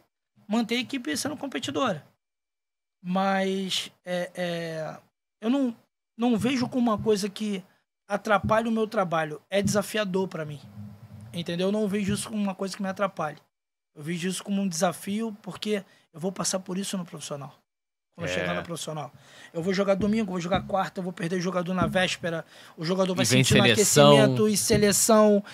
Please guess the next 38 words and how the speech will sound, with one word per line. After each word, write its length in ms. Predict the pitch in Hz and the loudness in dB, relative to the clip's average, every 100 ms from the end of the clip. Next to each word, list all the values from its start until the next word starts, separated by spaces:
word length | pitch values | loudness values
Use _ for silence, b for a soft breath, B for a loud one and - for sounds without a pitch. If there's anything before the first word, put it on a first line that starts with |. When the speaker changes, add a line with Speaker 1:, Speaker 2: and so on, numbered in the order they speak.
| B | B
Speaker 1:
e 80 | 214 | -2
tá 220 | - 208 | 2 2
fora. 420 | - 226 214 120 | 2 0 6 6
Speaker 2:
Volta 160 | 131 131 | 8 6
machucado. 960 | 131 123 120 - - 131 127 110 110 202 | 4 2 -4 -8 4 6 6 2 -4 -4
Speaker 1:
Exatamente. 800 | 185 196 196 190 170 156 - | -2 -2 0 -2 -4 -10 -12
Então 200 | 180 208 | -6 -2
eu 60 | 220 | -2
vejo 300 | 202 226 196 | 0 -2 -2
isso, 300 | 214 226 - - | -4 -6 -8 -4
não 180 | 196 226 | -2 0
vejo 240 | 226 196 | -2 -4
isso 160 | 220 - | -4 -4
como 200 | 214 214 | -2 -2
um 100 | 202 | -2
problema 420 | 208 185 185 185 | -4 -4 -2 -4
pra 140 | 185 170 | -6 -6
mim, 80 | 160 | -6
eu 80 | |
vejo 280 | 151 165 165 | -8 -8 -8
sim 200 | 165 196 | -8 -8
como 360 | 185 196 202 185 B B B B B - | -6 -2 0 -2 B B B B B -4
um 100 | 196 | 0
estágio 600 | 190 - 190 185 190 262 - _ _ _ _ _ _ _ _ _ _ _ _ - | 0 2 4 6 4 -2 -10 _ _ _ _ _ _ _ _ _ _ _ _ -8
pra 120 | 180 | -4
que 120 | - | -2
eu 80 | 180 | -2
possa, 540 | - 180 170 196 190 - - | -2 -4 0 -2 -2 -8 -10
no 140 | 175 | -8
próximo 380 | - 175 208 185 | -4 -4 -2 -4
momento 580 | 180 170 175 170 170 151 | -4 -4 -6 -8 -12 -12
que 80 | _ | _
eu 40 | 160 | -14
for 140 | - | -8
assumir 340 | 165 - 160 165 | -8 -8 -8 -8
uma 160 | 165 | -8
equipe 240 | 156 - 156 | -10 -12 -14
profissional, 600 | 175 156 - 208 170 180 | -12 -12 -8 -8 -8 -10